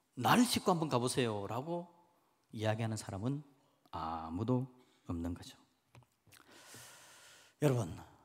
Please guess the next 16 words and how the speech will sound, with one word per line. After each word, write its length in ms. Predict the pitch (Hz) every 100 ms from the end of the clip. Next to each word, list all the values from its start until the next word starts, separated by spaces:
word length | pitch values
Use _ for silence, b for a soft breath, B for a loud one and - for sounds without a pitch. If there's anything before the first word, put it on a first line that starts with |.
| _ -
이게 180 | 175 202
여러분 320 | 185 165 123
쉬운 360 | 104 - 220 247
일 80 | 214
같지만 340 | 151 - 120
쉽지 320 | - 208 -
않습니다. 520 | 240 208 214 208 196 - - _ -
한 200 | - 214
걸음 200 | 214 202
내딛는 380 | 127 120 110 98
거, 220 | 90 92 _ _ _ _
물 200 | - 226 220
한 280 | - 180
그릇을 520 | 180 180 170 180 170 180 -
내미는 520 | 117 123 170 135 135
거 260 | 135 98 92